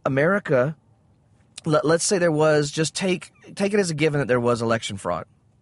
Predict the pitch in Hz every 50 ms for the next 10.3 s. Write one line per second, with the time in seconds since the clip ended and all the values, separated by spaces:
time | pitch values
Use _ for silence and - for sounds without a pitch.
0 | _ _ _ _ - 110 107 110 - - 113 - 131 120 113 110 110 110 110 113
1 | 113 107 127 117 107 113 107 104 101 110 113 113 110 104 101 107 110 98 85 95
2 | 104 - - 113 107 107 104 104 101 117 113 110 98 87 73 - - _ _ _
3 | _ _ _ _ _ _ _ _ _ _ _ _ _ _ _ _ _ _ _ _
4 | _ _ _ _ _ _ _ _ _ _ _ _ _ _ _ _ _ _ _ -
5 | - - _ _ _ - 160 190 208 - - 240 240 214 170 139 147 151 147 143
6 | 139 139 127 131 127 123 127 127 120 - 123 113 123 127 143 208 233 269 269 175
7 | 123 117 104 - - - - - 104 - _ _ _ _ _ _ _ _ _ _
8 | _ _ _ _ _ _ _ _ _ _ _ _ _ _ _ _ _ _ _ _
9 | _ _ _ _ - 123 120 117 120 127 139 147 143 156 156 151 151 156 175 180
10 | 185 196 - - - -